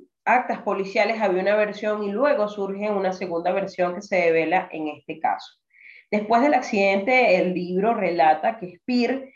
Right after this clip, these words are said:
vio una grúa y que esta grúa se detiene a ayudarles. Una vez el carro ya estaba sobre la grúa, con la familia adentro, llegaron los delincuentes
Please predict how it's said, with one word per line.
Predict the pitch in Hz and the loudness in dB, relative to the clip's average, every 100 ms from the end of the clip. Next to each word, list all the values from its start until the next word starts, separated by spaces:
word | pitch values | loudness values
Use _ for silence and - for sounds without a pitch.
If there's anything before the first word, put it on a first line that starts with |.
| _ - | _ -2
vio | 196 | 2
una | 190 226 | 4 4
grúa | 220 233 240 220 233 - - | 2 2 2 4 4 0 -10
y | 202 | -8
que | 185 180 | 0 2
esta | 180 180 208 | 2 2 2
grúa | 208 208 226 | 2 4 4
se | - | 2
detiene | 190 180 185 185 208 - | -4 -4 -2 -2 -2 -4
a | - | -2
ayudarles. | 175 175 214 277 294 226 214 - _ _ _ _ | -2 2 6 6 6 0 -8 -14 _ _ _ _
Una | 202 208 | 2 4
vez | 220 220 | 4 0
el | 226 - | -4 -4
carro | 220 214 214 220 214 | 2 2 2 -6 -6
ya | 214 | -8
estaba | 208 - 214 196 208 | -8 -2 4 4 4
sobre | 214 196 | 0 -2
la | 180 | 0
grúa, | 170 185 202 226 - | 0 0 2 0 0
con | 185 | -2
la | 180 180 | -2 -4
familia | 175 185 185 220 226 | -6 -2 -2 -2 -4
adentro, | 226 208 196 190 196 214 | -2 -2 -4 -6 -8 -8
llegaron | 180 165 170 196 | -4 0 2 2
los | 202 | 0
delincuentes | 202 202 202 233 214 190 208 214 | -2 -4 0 2 2 2 -6 -12